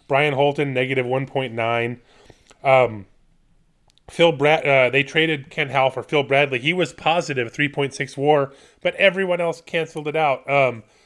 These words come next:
there was also, uh, Phil Bradley got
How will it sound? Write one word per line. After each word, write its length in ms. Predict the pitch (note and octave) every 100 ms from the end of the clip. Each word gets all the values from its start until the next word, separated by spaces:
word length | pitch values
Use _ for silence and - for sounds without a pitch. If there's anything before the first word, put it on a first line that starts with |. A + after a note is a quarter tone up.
| _ _ _ _
there 200 | - D3
was 160 | D3+ D3
also, 580 | D3+ D#3+ D#3+ F3 D#3 D#3
uh, 320 | C#3+ C3 B2
Phil 200 | - D3+
Bradley 440 | C3+ C#3+ C#3+ D3+
got 300 | C#3+ C#3 B2+